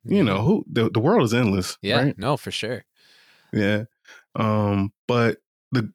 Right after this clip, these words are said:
Speaker 1: that's, so that's the goal for the podcast is just to keep growing, keep putting good content out, keep talking to good people like you, um, you know, just learning and expanding that, that lane, you know?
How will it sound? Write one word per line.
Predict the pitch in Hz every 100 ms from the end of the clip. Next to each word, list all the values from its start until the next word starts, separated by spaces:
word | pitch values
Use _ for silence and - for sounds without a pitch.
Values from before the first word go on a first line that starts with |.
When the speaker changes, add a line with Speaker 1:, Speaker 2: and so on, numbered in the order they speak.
| _ -
Speaker 1:
that's, | 135 - -
so | 120
that's | 113 131 - -
the |
goal | 113 123 131
for | 127 117
the |
podcast | 107 123 135 127 110 101
is | 104
just | 107 104 -
to | 101 98 - _ _ -
keep | - 175 156
growing, | 127 131 139 156 147 _ _
keep | - 131 -
putting | 151 117 120
good | 127 -
content | 127 123 120 127 113
out, | 113 120 - _ - -
keep | 139 135
talking | 127 120 123
to |
good | 104 120
people | 127 127 120
like | 123 113 -
you, | 113 131 135 - - _ -
um, | 113 101 101 101 104
you | 120
know, | 120 104 107
just | 120 113 104
learning | 98 104 123 151 123
and | 107 95 95 -
expanding | 107 - - 110 120 123 120
that, | 117 107 -
that | 104 110 117
lane, | 107 120 120 92 _ _ _ _ -
you | 101
know? | 104 127